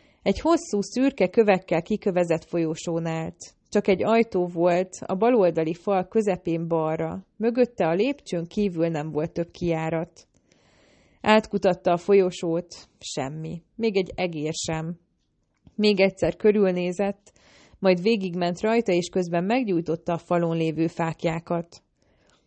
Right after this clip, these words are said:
A vasajtó nem volt feltűnő, de kétségtelenül áthatolhatatlan volt.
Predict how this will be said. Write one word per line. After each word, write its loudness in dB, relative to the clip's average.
A -2
vasajtó 2
nem 2
volt 2
feltűnő, 0
de 0
kétségtelenül -2
áthatolhatatlan 0
volt. 0